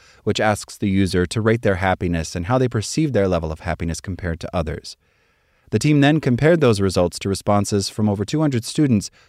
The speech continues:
who had signed up for the waiting list but had yet to take the class.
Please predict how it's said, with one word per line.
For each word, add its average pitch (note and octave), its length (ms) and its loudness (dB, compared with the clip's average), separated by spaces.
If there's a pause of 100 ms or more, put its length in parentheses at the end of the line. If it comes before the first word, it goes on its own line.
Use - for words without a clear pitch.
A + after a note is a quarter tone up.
who B2 100 2
had A2+ 100 2
signed A#2+ 300 2
up C3+ 140 4
for - 120 -4
the G#2 120 2
waiting B2 360 4
list - 380 -6
but F#2+ 140 -4
had F#2 140 -2
yet G#2+ 220 0
to - 100 -12
take F#2+ 200 -8
the G2+ 100 -12
class. - 480 -2